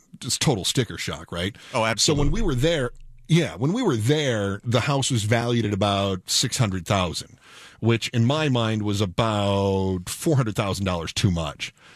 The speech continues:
Speaker 1: I just checked, and that house, of course, it's Zillow, but, you know, it's, it's, it's the closest I have to an, an accurate appraisal. That house now, two point three six million.
Speaker 2: Yeah, so if you're into
Speaker 1: I
Speaker 2: real estate porn at all, and, and if you look at houses,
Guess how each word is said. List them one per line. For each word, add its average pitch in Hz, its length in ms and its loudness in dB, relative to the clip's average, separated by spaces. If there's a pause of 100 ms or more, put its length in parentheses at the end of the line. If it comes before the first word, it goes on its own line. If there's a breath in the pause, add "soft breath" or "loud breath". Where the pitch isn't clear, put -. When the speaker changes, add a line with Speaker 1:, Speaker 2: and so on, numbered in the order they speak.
(120)
Speaker 1:
I 139 60 2
just 160 200 2
checked, 175 320 0
and 123 80 2
that 127 140 -4
house, 143 540 -2 (100)
of - 60 -20
course, 190 200 4
it's 113 140 0
Zillow, 98 440 0
but, 101 140 -8 (180)
you 131 120 -6
know, 78 220 -12 (200)
it's, - 400 -6
it's, 101 180 -2 (200)
it's 117 180 -4
the 113 80 -2
closest 127 320 0
I 92 80 0
have 107 280 -2
to 90 180 -2
an, 85 160 -4
an 95 140 0
accurate 90 300 -4
appraisal. 92 400 -4 (600 loud breath)
That 165 160 2
house 196 280 0
now, 185 300 -2 (260 soft breath)
two 262 180 2
point 214 300 -2
three 185 200 -4
six 156 280 0
million. 117 320 0 (220)
Speaker 2:
Yeah, 147 280 -2
so 156 240 -4
if 156 140 -4
you're 185 120 0
into 127 260 0
Speaker 1:
I - 100 -20
Speaker 2:
real 135 220 0
estate 135 320 -2
porn 131 380 -2
at 127 160 -4
all, 120 220 0
and, 117 160 -2
and 110 120 -4
if 110 120 -6
you 107 80 -6
look 110 160 -4
at 107 80 -4
houses, 104 500 -2